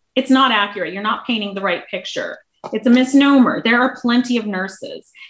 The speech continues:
If they were to radically change conditions for nurses, meaning safe staffing ratios,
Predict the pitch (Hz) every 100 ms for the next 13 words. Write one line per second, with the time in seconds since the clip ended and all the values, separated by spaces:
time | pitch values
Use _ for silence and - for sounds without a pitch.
0 | - - 220 220 202 254 294 277 277 240
1 | 202 180 185 208 226 247 208 - 202 190
2 | 220 277 - 208 180 175 190 254 269 269
3 | 285 277 277 285 294 277 233 208 202 196
4 | - 196 190 - - 185 208 254 233 233
5 | 233 233 240 220 220 214 220 214